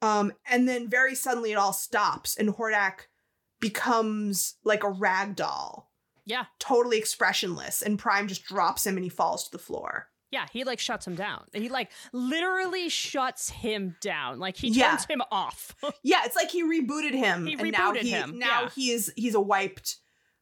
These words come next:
Speaker 1: hard drive.
Speaker 2: Right, yeah. And this
Speaker 1: And
Speaker 2: is
Speaker 1: Glimmer is still on her hands and knees observing this from just a few feet away.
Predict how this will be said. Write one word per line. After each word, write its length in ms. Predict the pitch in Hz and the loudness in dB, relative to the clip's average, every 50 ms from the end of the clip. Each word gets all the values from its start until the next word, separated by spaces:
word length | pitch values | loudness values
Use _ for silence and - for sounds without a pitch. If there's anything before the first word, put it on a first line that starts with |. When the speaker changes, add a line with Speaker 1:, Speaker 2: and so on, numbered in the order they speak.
| _ _ _ | _ _ _
Speaker 1:
hard 280 | - - 202 180 185 | 2 4 4 4 2
drive. 460 | 185 - - - - - - - - - | 0 -4 -8 -10 -12 -14 -16 -18 -18 -12
Speaker 2:
Right, 420 | 226 233 277 240 180 127 85 - - _ - | -8 -6 -4 -2 -2 -4 -6 -8 -14 _ -10
yeah. 300 | 254 277 214 - 95 - - | -6 -6 -4 -4 -6 -8 -8
And 160 | 233 247 254 233 | -8 -8 -6 -2
this 100 | 349 254 | 2 4
Speaker 1:
And 120 | 262 254 | 4 4
Speaker 2:
is 40 | - | 4
Speaker 1:
Glimmer 140 | 311 403 415 466 453 330 | 4 2 2 2 2 0
is 80 | 339 - | 0 -2
still 220 | - - 320 - - | -2 0 0 2 2
on 180 | 254 269 269 | 2 0 0
her 140 | 254 254 247 | -2 -4 -4
hands 320 | 233 269 254 247 240 208 | -2 0 0 0 0 0
and 100 | 226 214 208 | 0 -2 -2
knees 220 | 214 220 214 185 | -2 -2 -2 -2
observing 440 | 196 190 170 190 185 180 180 180 175 | -2 -2 -2 -2 -2 -2 -2 -4 -4
this 160 | - 156 - | -4 -4 -4
from 160 | - - 185 | -4 -4 -4
just 180 | 180 180 - 185 | -4 -4 -6 -8
a 20 | |
few 160 | 180 - 175 170 | -4 -4 -4 -4
feet 180 | - 170 - | -4 -4 -4
away. 360 | - - - - - - - | -2 -2 -2 -2 -4 -6 -12